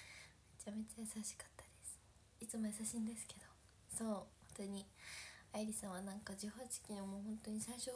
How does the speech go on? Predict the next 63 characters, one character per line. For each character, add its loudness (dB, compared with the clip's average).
の -2
頃 4
か 4
ら 2
た -4
く -2
さ 4
ん 2
気 0
を 2
使 -2
っ 0
て -2
く 0
だ 2
さ 0
っ 0
て、 0
い 2
ろ 8
ん 8
な 4
話 4
し 2
て 0
く 0
だ 2
さ 2
っ -2
た 2
り 2
と -4
か、 0
「一 0
緒 2
に -2
写 -4
真 4
撮 4
ろ 4
う」 2
っ -6
て 2
言 2
っ 0
て -4
く 0
だ 6
さ 2
っ -2
た 0
り 0
と -4
か、 0
本 -2
当 -2
に 0
優 -2
し 0
い -4
で -10
す。 2
<laughs> 6